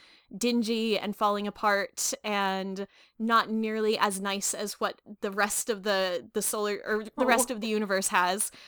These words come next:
Speaker 1: Um, there's other alien species out there who have planets, who have colonies, who have settlements, and there are a lot of humans who have now left the fleet to go live on planets again, but there's a lot of people who are sticking with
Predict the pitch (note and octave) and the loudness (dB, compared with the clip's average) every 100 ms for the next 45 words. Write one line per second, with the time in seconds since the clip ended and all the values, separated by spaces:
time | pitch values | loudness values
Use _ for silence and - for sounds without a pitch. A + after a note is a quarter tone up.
0 | - - A3 A3 G#3 G3+ G3+ B2+ A#3+ A#3 | -20 -6 0 2 2 -2 -6 -4 0 2
1 | A3 A#3 A#3 A#3 G3 A3 A3 G#3+ - G#3+ | 2 2 0 0 0 -2 -2 -4 -4 -8
2 | A#3+ A3 G#3 G3 A3 G#3 G3+ G3 G3+ - | -6 -4 -2 -4 -2 -4 -4 -6 -8 -4
3 | G3+ G3 G3 G3 G3+ _ _ _ B3 A#3 | -2 0 0 -2 -8 _ _ _ -4 -2
4 | A#3+ - - G#3+ G3+ A3+ G#3+ G#3+ G#3+ G3 | -2 -6 -2 -2 -2 -2 -2 -2 -4 -6
5 | G3+ F#3+ G3+ G#3 G3+ F#3 - - A3+ - | -6 -2 -2 -2 -4 -6 -2 -2 -4 -6
6 | G#3+ G3 F#3+ F#3+ G3 F#3+ A3+ - _ _ | -6 -4 -6 -6 -8 -8 -10 -10 _ _
7 | _ _ _ _ B3 A#3 A3+ - G#3 - | _ _ _ _ 2 4 0 0 0 0
8 | G#3 G#3 G#3 G#3+ - A3 G3+ - G#3 F#3 | 0 2 2 -2 -8 -8 -8 -6 -4 -4
9 | G3 F#3 F#3+ C4 - - A#3 A3 - - | -4 -2 2 2 2 -6 -4 -4 -6 -6
10 | - G#3 G3 G3 G3+ G#3+ G3 F#3+ F#3 G#3+ | -4 -2 -2 -2 -2 -2 -2 -4 -4 -4
11 | G#3+ - G#3 F#3+ F#3+ G3+ G3 G#3 G3 G#3+ | -4 -6 -2 -2 -4 -4 -4 0 0 0
12 | A#3+ A3+ A3 G#3 F3+ F3+ - - - A3+ | -4 -6 -4 -2 -2 -2 -2 -2 -2 -6
13 | - A3 G#3+ F#3 F#3+ | -4 -6 -6 -6 -6